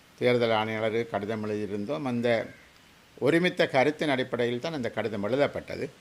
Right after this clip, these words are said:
அஹ், தமிழ் தேசிய கட்டமைப்பில் இருக்கக்கூடிய சிவில் சமூக பிரதிநிதிகளும்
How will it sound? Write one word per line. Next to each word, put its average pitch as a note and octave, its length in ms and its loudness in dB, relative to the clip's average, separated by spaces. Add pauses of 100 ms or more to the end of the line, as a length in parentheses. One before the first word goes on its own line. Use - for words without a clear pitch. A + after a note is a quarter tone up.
(500)
அஹ், G#2 200 -2
தமிழ் A#2 380 -2
தேசிய A2 420 -2
கட்டமைப்பில் G#2+ 600 -6
இருக்கக்கூடிய G#2+ 520 -6
சிவில் A2+ 320 -6
சமூக G#2+ 360 -6
பிரதிநிதிகளும் G#2 680 -4